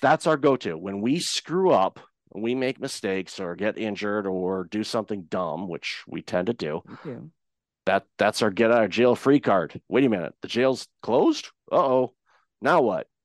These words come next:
Speaker 1: And, and that's not that's not what we wanna have.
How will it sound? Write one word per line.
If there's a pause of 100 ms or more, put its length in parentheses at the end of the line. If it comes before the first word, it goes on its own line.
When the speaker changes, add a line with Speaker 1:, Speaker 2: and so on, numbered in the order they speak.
(280)
Speaker 1:
And,
and
that's
not (720)
that's
not
what
we
wanna
have.